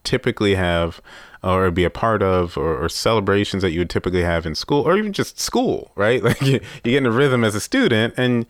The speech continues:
you know, I think we kinda think of high schoolers as not liking the schoolwork, but no, like, I, I feel like, uh,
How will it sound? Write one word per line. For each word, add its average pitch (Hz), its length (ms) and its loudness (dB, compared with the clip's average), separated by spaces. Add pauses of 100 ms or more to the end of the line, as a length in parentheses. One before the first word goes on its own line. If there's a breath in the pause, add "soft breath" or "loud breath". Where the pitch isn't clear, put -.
(280 loud breath)
you - 80 0
know, 101 120 2
I 95 120 2
think 117 160 0
we 104 100 2
kinda 101 240 0
think 101 160 -2
of 90 80 -2
high 98 140 0
schoolers 92 420 0
as 85 80 -4
not 87 240 -2
liking 90 300 -2
the 80 60 -6
schoolwork, 98 520 0
but - 100 -4
no, 370 300 2
like, 95 180 0
I, 107 260 -2
I 113 60 0
feel 135 200 0
like, 117 360 2
uh, 101 160 -6